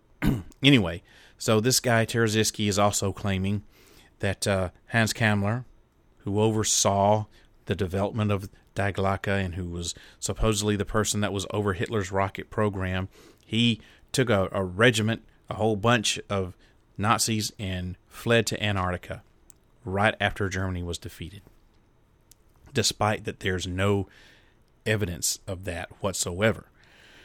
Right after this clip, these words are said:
So this secret Antarctic base was called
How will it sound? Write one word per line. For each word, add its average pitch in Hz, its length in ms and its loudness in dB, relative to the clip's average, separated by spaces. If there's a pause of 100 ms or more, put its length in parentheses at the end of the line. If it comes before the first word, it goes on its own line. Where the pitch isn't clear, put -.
(420)
So 117 280 6
this 135 340 4
secret - 480 2
Antarctic 117 640 -2
base 98 540 -2 (280)
was 101 120 -2
called 95 400 0